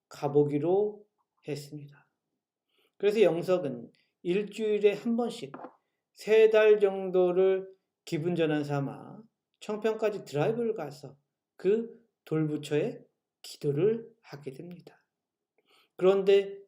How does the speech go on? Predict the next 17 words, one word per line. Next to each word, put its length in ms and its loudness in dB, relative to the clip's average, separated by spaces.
그 420 0
기도가 800 -8
효험이 320 2
있었을까요? 640 -8
꿈을 380 -2
꾸기 200 -10
시작을 260 -14
합니다. 640 -20
그런데 260 4
그 240 -2
꿈에 480 -4
이 100 -6
사람이 420 0
투자하는 560 0
주식 400 -8
종목이 520 0
나오고 640 -8